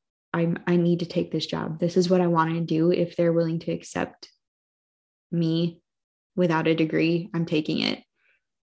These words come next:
And she said, "No, you are not. You are turning that job down. You are going back to school. You're getting your degree.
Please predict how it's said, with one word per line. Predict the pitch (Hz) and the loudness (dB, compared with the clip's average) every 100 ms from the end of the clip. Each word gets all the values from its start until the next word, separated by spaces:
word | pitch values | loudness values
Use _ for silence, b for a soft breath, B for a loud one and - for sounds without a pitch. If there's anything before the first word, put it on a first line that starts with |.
| - | -6
And | 156 156 156 | -2 -2 -4
she | 156 - 156 151 | -6 -8 -6 -6
said, | - 156 151 | -6 -6 -6
"No, | 143 143 160 | -8 -4 -2
you | 175 196 208 | 0 2 2
are | 214 | 4
not. | 185 147 156 - | 4 2 -4 -8
You | - 160 160 | -4 -2 -2
are | - | -4
turning | - 165 185 | -4 0 2
that | 208 208 | 2 0
job | 175 160 165 | -2 -2 -2
down. | 160 156 156 160 156 | -6 -4 -4 -4 -4
You | 160 | -2
are | 165 | -2
going | 151 151 175 | -2 -2 0
back | 185 185 | 0 -2
to | - | -6
school. | - - 165 | -8 0 0
You're | 160 151 | 0 -2
getting | 151 160 175 | -2 0 2
your | 180 180 | 2 2
degree. | 175 - 156 160 | 0 -2 -2 -2